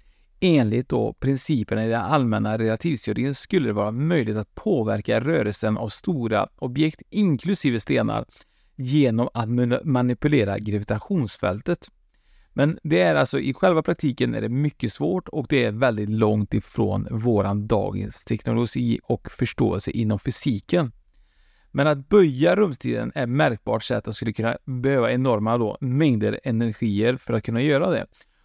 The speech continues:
Men det går inte med våra nuvarande teknologi. Och då tänker jag typ så här, det, det är ganska intressant då att man då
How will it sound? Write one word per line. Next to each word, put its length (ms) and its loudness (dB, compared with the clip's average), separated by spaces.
Men 160 -2
det 80 0
går 480 2
inte 420 0
med 160 2
våra 200 2
nuvarande 840 -2
teknologi. 1120 -2
Och 120 -2
då 80 4
tänker 280 2
jag 80 2
typ 140 -2
så 100 -2
här, 160 0
det, 320 0
det 120 0
är 40 4
ganska 300 2
intressant 500 -2
då 140 -4
att 180 -4
man 200 0
då 300 -2